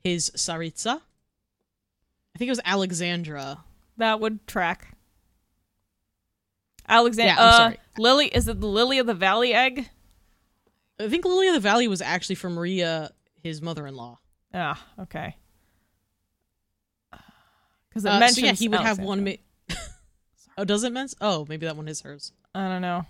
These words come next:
Speaker 1: I know she got the rosebud egg.
Speaker 2: Oh, yeah, rosebud. Uh, it's, uh, Alexandra Fyodor-, Fyodor-, bleh,
Speaker 1: Fyodorovna.
Speaker 2: Fyodorovna. Fyodorovna. <laughs> Oh.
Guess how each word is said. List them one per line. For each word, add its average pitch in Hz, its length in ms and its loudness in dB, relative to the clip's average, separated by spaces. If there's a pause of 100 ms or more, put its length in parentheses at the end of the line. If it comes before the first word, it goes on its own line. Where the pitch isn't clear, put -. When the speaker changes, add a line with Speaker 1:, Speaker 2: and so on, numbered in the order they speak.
Speaker 1:
I 196 40 -6
know 247 120 -6
she - 200 -4
got 302 180 -8
the 220 100 -6
rosebud 165 800 -8
egg. 131 380 -16 (440)
Speaker 2:
Oh, 320 200 8
yeah, 302 280 6
rosebud. 202 840 0
Uh, 190 340 2
it's, 196 160 -10
uh, 220 680 -4
Alexandra 254 920 2
Fyodor-, 220 540 0 (840)
Fyodor-, 240 640 2 (140)
bleh, 226 400 4 (460)
Speaker 1:
Fyodorovna. 233 680 8
Speaker 2:
Fyodorovna. 262 920 8
Fyodorovna. 233 1500 2
<laughs> - 160 -20
Oh. 254 500 -4